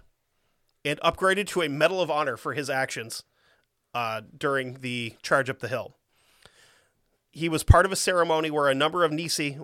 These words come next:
were given awards that, uh, that had been earned hard. They deserved everything they got. Um, but again,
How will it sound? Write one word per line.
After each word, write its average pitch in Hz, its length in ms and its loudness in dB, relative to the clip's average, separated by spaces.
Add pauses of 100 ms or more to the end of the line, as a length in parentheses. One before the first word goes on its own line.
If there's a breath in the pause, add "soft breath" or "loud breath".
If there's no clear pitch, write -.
were 131 160 -4
given 143 400 -2
awards 135 640 -4
that, 127 380 -8
uh, 113 300 -4 (100)
that 135 120 0
had 131 80 -6
been 135 180 -6
earned 139 340 0 (960)
hard. 117 340 -2 (160)
They 143 380 0 (100)
deserved 131 380 -2
everything 139 420 -6
they 131 100 -4
got. 117 280 -6 (540 loud breath)
Um, 135 520 0
but 156 160 6
again, 180 560 2